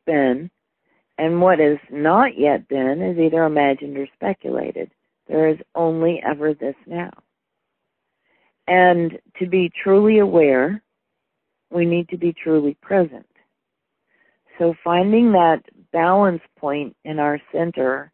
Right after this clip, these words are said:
and realizing that nothing's happening to us, it's happening of us. And working from that place, that keeps us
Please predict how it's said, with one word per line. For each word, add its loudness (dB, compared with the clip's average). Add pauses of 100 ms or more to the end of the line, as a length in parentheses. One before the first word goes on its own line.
(840)
and 0
realizing 2 (140)
that 2 (680)
nothing's -4
happening 0 (140)
to -2
us, -2 (560)
it's -6
happening -4 (180)
of 2 (160)
us. -12 (2000)
And 2
working 2
from -6
that 0
place, -6 (1600)
that 4 (120)
keeps -4 (120)
us -6